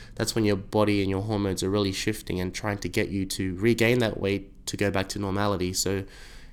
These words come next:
in some circumstances, you can push harder earlier on in a fat loss phase with a bigger calorie deficit and then pull back gradually as the diet gets harder, or as you get leaner and your body starts to, you know, kind of, uh, uh,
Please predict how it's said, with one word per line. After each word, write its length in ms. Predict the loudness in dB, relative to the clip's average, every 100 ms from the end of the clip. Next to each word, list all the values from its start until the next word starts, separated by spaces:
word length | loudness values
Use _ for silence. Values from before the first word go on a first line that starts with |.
| -18 -18 -2
in 100 | 4
some 240 | 6 6
circumstances, 760 | 6 4 4 2 2 2 0 -2
you 60 |
can 100 | -4
push 200 | 0 -2
harder 420 | 0 0 2 2 0
earlier 360 | 0 2 4 4
on 140 | 4
in 100 | 2
a 60 | 0
fat 220 | -4 -4
loss 180 | -4 -4
phase 340 | -2 -4 -4
with 120 | -6
a 40 | -6
bigger 280 | -2 -2 -2
calorie 340 | -2 0 2
deficit 540 | 2 -2 -2 -2 -4 -8 -16 -18 -20 -10 0
and 160 | 4
then 120 | 4 2
pull 300 | 0 0 2
back 360 | 0 -2 -6 0
gradually 600 | 2 2 2 0 -2 -4 0
as 240 | 0 2
the 120 | -2
diet 460 | -2 2 4 4 0
gets 160 | -4
harder, 440 | -4 2 2 4 0 -4 -18 -6
or 140 | -2
as 200 | 2 2
you 80 | 2
get 180 | 2 2
leaner 380 | 2 2 2 0
and 180 | 0 -2
your 120 | -2
body 280 | 0 -2 0
starts 320 | -2 -2 -2
to, 160 | -4 -4
you 120 | -2
know, 140 | -2 -2
kind 260 | -4 -4
of, 140 | -4 -4
uh, 220 | -4 -6 -10 -18 -20 -20 -20 -20 -10 0
uh, 500 | 4 4 4 0